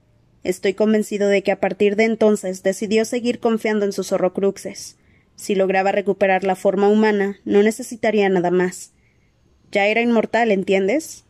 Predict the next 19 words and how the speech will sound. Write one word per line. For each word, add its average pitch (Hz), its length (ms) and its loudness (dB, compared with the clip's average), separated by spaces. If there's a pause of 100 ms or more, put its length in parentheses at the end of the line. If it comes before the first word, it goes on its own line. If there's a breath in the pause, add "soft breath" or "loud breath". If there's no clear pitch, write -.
(140)
O 202 160 -2
tan 220 160 0
inmortal 226 480 0
como 269 220 2
puede 214 240 2
llegar 196 260 2
a 190 60 -2
ser 190 200 -2
un 185 140 2
hombre. 180 360 0 (1800 soft breath)
Pero 208 220 2
ahora, 190 340 2
Harry, 202 380 0 (340)
con 202 160 0
esta 208 200 0
información 233 580 -2
en 208 120 4
la 202 80 0
mano, 196 440 0